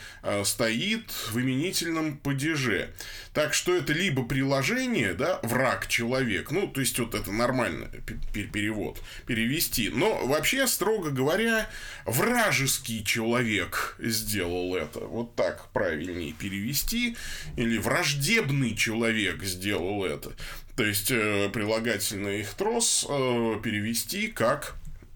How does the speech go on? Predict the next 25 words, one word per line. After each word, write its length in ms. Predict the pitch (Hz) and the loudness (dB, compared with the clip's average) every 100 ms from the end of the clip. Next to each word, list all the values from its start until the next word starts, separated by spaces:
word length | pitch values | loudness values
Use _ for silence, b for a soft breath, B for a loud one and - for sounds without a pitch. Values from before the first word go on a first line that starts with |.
| - | -4
э, 920 | 107 107 104 101 101 92 82 71 65 101 101 B B - | 0 2 4 4 2 2 0 0 -2 -4 -8 B B -2
согласованное 880 | - 113 120 120 165 170 147 113 | 0 2 2 2 2 2 2 2
определение 800 | 98 107 98 107 139 165 175 156 | 2 -2 -2 0 0 0 0 0
к 120 | 120 | -2
подлежащему 1120 | - 107 95 98 95 127 131 135 123 123 127 - | -6 -4 -2 -2 0 0 0 0 0 -2 -2 -6
человеку. 800 | - - 131 135 104 73 62 - - - B B B B B B B B B B B - - | -4 -4 -2 0 0 0 -2 -4 -6 -6 B B B B B B B B B B B -8 -2
Э, 500 | 120 127 123 123 123 | 2 2 2 0 -2
не 360 | 120 123 156 | -2 0 0
знаю, 280 | 143 113 98 | 0 0 0
что 240 | 90 - 104 | 0 -2 -2
еще 320 | 101 - - | 0 0 0
сказать 920 | - - 98 92 113 113 - - - - | 0 0 -2 -2 -4 -2 -2 -2 -2 -2
по 60 | |
этому 480 | 95 117 135 117 101 | -2 0 -2 -2 -4
поводу. 800 | 101 110 101 85 87 85 85 76 B B B B B B B - | -4 -2 -2 -2 -4 -4 -4 -6 B B B B B B B -8
Э, 520 | 110 107 104 101 101 | -4 -2 0 2 2
мне 180 | 110 208 | 2 2
кажется, 320 | 165 120 - | 2 2 2
что 160 | - - | 0 0
синодальный 520 | - 127 135 117 101 | 0 0 2 2 0
перевод 380 | 101 113 101 90 | 0 0 -2 0
не 160 | 117 123 | 0 0
содержит 560 | 127 98 98 87 - | 0 0 0 -2 -4
никакой 520 | 95 87 98 98 80 | -8 -6 -6 -4 -4
опечатки. 800 | 78 98 95 151 175 185 170 151 | -4 -4 0 2 2 0 -4 -4